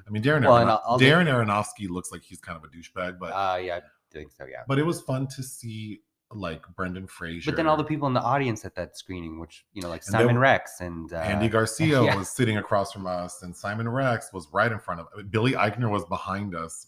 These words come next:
Speaker 1: Uh,
Speaker 2: Oh.
Speaker 1: and he was in the, when we were in the, like, uh,
Speaker 2: The
Speaker 1: what do you call
Speaker 2: lobby.
Speaker 1: it? The lobby having drinks. I'm like, not that he would ever recognize us, but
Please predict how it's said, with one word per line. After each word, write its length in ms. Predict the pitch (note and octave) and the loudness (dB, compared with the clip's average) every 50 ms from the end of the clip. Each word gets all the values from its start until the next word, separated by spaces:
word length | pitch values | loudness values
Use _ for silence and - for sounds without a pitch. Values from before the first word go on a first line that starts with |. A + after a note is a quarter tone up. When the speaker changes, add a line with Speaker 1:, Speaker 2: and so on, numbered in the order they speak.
| _ - - | _ -8 -4
Speaker 1:
Uh, 240 | G#2 G2+ A2+ B2 | 0 2 4 6
Speaker 2:
Oh. 480 | C3 C3 C3 B2+ A#2+ A2+ G#2+ G2 - - _ _ _ _ - - - _ _ _ _ _ _ _ _ _ - - - - | 6 6 6 4 4 2 0 -4 -6 -12 _ _ _ _ -20 -20 -20 _ _ _ _ _ _ _ _ _ -18 -12 -2 0
Speaker 1:
and 140 | C3+ B2+ | 0 0
he 160 | B2 C3 E3 F3+ | 2 2 2 2
was 180 | G3 D#3+ B2+ | 2 0 0
in 220 | B2 B2+ C3+ C#3+ B2+ | 0 0 0 0 0
the, 280 | A#2 G#2+ G2 G2 F#2+ F#2 | -2 -2 -2 -4 -6 -6
when 120 | A2 A2 | -4 -2
we 100 | G#2+ B2 | -2 0
were 140 | B2+ B2 A#2 | 0 0 -2
in 120 | G#2+ G#2 F#2+ | -4 -4 -6
the, 100 | F#2+ F2+ | -8 -8
like, 320 | E2+ D#2 D#2 D2+ - - | -8 -10 -12 -14 -16 -16
uh, 240 | E2+ D2+ D2 C#2+ C#2 C#2 D2 _ _ _ _ _ _ - - - | -16 -16 -16 -16 -18 -20 -20 _ _ _ _ _ _ -20 -18 -12
Speaker 2:
The 60 | - G2 | -8 -6
Speaker 1:
what 60 | A2 | -2
do 60 | A#2+ | -2
you 80 | A#2+ F2 | -2 -2
call 220 | E2+ A2+ A2+ A#2 | -2 -2 -2 -2
Speaker 2:
lobby. 100 | B2+ A#2+ | -4 -4
Speaker 1:
it? 40 | A#2+ | -6
The 80 | G#2 | -6
lobby 460 | F2+ F2+ F2 F2+ F#2+ F2 G2+ G2+ G2+ F2+ | -4 -2 -2 -2 -2 -2 -4 -6 -8 -8
having 300 | - F#2+ F2 F2 F2+ E2 | -8 -10 -10 -10 -10 -10
drinks. 400 | D2 D2 D#2 D#2+ E2 F2 - - | -10 -12 -12 -10 -12 -12 -12 -12
I'm 100 | F#2 F2+ | -10 -8
like, 180 | F2 E2+ E2 - _ _ _ _ _ _ - _ _ | -8 -8 -10 -12 _ _ _ _ _ _ -20 _ _
not 220 | C3+ D3+ D3+ D3 - | 0 0 0 2 0
that 80 | A#2 | -2
he 140 | - - G#2+ | 0 0 -2
would 140 | F2+ F2 F2 | -2 -2 -4
ever 160 | E2+ C#2+ E2 | -4 -6 -8
recognize 580 | D2 D#2 D#2 D2+ - C#2+ C#2+ C#2 C2+ C2+ C2+ C#2 | -10 -10 -10 -12 -12 -14 -14 -14 -14 -14 -14 -16
us, 300 | C2+ C2+ C#2 - - - F#2+ | -16 -16 -16 -18 -20 -16 -10
but 340 | F2 F2 D#2+ D2+ - _ | -6 -6 -6 -6 -10 _